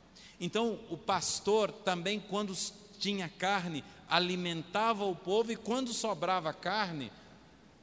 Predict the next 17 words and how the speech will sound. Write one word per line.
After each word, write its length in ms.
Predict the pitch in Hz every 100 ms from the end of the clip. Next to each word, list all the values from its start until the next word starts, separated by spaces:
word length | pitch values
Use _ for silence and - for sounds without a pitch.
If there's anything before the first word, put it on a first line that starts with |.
| - - -
as 220 | 143 156
ove-, 240 | 185 160 180
eles 400 | 175 175 175 -
também 380 | 175 165 202
faziam 460 | - 175 143 180 185 -
trocas, 920 | - 190 190 - 135 113 - - - - - - - - - - - - - - - -
construíam 640 | 151 - 175 180 202 185
bens. 720 | 151 180 180 123 - - - - - - - - - - - -
Então, 400 | 151 196 196 117 - - -
no, 340 | 147 165 165 147
na, 220 | 151 160
na 140 | 165 170
Mesopotâmia, 1300 | 180 - 214 214 156 - 165 151 151 151 180 226 - - - - - - - - - - - -
pastor 760 | 156 - - - 196 208 135 - - - - -
é 80 | 160
aquele 640 | 143 - - 220 233 208
que 460 | - - - 123